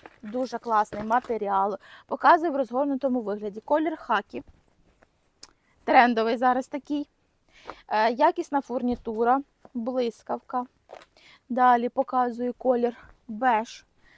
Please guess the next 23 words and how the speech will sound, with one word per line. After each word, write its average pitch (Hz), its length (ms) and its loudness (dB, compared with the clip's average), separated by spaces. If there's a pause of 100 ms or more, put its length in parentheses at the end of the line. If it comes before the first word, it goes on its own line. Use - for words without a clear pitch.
(180)
Еластичний 277 600 -2
такий 262 380 -6
йде 240 240 -2
у 233 100 -2
нас 233 300 -4 (200)
поясок. 262 800 0 (260)
Тут - 160 -6
можна 233 440 -2 (220)
і 262 100 -8
пояс 240 460 -2
також 233 420 0
затягувати. 247 920 -4 (920)
Далі 233 320 4
є 254 160 0
кишеньки 247 800 -6 (440)
і 254 120 -2
ось 262 140 -2
такий 269 300 -4
розріз. 202 560 -6 (880)
Стильні, 285 500 -4
гарні, 233 480 2
сучасні, 240 720 -4 (320)
стройнять, 247 920 -2